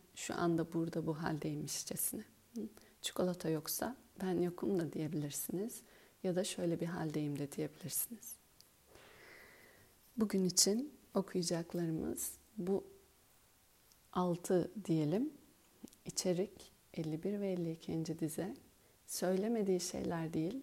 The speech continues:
tekrarladığı şeyler. Gün içinde de bize de tefekkür olması için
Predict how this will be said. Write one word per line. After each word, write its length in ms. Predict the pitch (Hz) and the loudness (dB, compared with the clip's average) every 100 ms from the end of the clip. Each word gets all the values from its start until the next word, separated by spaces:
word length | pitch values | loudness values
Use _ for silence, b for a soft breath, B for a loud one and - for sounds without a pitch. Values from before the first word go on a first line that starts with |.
| - | -8
tekrarladığı 760 | - 180 - 175 170 170 180 190 | -8 -6 -4 0 0 0 -2 -2
şeyler. 520 | - 165 151 190 214 - - - | -2 -2 -2 -4 -10 -16 -12 -2
Gün 180 | 247 | 0
içinde 440 | 208 - 170 165 160 | 0 2 4 4 2
de 180 | 190 269 B B B - | 0 -2 B B B -8
bize 200 | 190 185 | 0 2
de 100 | 190 | 2
tefekkür 600 | 196 190 - 180 - - | 0 -6 -4 -6 -4 -4
olması 480 | 185 160 156 156 160 | -2 -2 -2 -2 -2
için 420 | 151 - 160 214 | 0 -2 -2 -4